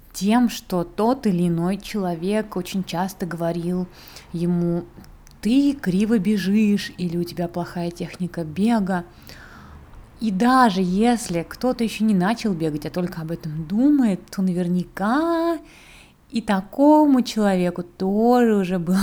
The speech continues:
<laughs> множество советов из серии «Поставь сначала технику бега». Кстати, я даже знаю, что очень многие, кто хочет начать бегать, застревают именно на том моменте, что «как же я побегу,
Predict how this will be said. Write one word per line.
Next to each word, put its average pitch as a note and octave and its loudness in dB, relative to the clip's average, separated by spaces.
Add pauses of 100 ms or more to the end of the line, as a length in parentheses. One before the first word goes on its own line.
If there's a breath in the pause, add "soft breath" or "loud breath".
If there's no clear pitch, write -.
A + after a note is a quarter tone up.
<laughs> F3 -2
множество G3 4
советов F3 -4
из F3+ -8
серии F3 -2 (560 loud breath)
«Поставь F#3 0
сначала E3 -4
технику D#3+ -10
бега». B3 0 (840 loud breath)
Кстати, C4 0 (120)
я G3+ -2
даже B3 2
знаю, A#3 0
что - -6
очень G3+ -2
многие, F#3+ 0
кто - -14
хочет - -6
начать F3 -6
бегать, E3+ -4 (400)
застревают F#3 -2 (260)
именно F#3 0
на E3+ -4
том F3+ -2
моменте, D#3+ -2 (680 loud breath)
что - -8
«как A3 0
же G3 -2
я G#3+ 0
побегу, F#3+ -4